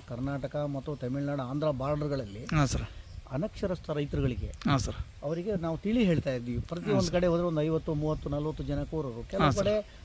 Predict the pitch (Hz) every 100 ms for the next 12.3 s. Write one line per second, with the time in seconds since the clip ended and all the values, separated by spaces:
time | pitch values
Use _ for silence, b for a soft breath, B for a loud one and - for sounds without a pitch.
0 | - 170 165 190 175 185 180 - 180 185
1 | 156 165 175 147 160 185 196 220 226 196
2 | 175 123 139 185 135 120 - 175 135 -
3 | 123 131 175 262 262 170 180 - 156 233
4 | 277 294 160 190 - 190 143 170 214 147
5 | 127 123 - 170 185 180 175 - 208 156
6 | 139 233 233 156 123 110 117 117 175 120
7 | 120 143 233 214 185 202 - 175 277 277
8 | 202 139 127 156 170 147 127 113 - -
9 | 123 175 190 202 165 175 220 247 220 190
10 | 180 151 135 139 170 156 139 147 175 190
11 | 208 151 175 208 165 135 117 147 156 131
12 | 110 123